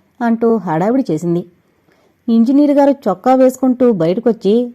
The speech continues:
సరళమ్మని, ప్రభావతిని చూసి, "ఎవరమ్మా?" అన్నారు.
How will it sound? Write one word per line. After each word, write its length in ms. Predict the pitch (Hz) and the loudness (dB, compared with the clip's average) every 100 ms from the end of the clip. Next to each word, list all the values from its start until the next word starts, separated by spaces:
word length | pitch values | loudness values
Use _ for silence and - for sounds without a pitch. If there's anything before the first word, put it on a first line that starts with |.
| - | -8
సరళమ్మని, 640 | 180 165 208 226 226 220 | -4 -2 0 0 -2 -2
ప్రభావతిని 720 | 226 160 156 196 226 240 240 220 | -4 -4 -4 -2 -2 0 -2 -2
చూసి, 320 | 196 214 208 - _ _ _ | -2 -2 -2 -8 _ _ _
"ఎవరమ్మా?" 600 | 180 165 165 190 226 254 247 | -4 -2 -2 0 0 -2 -4
అన్నారు. 360 | 190 165 170 | -4 -2 -2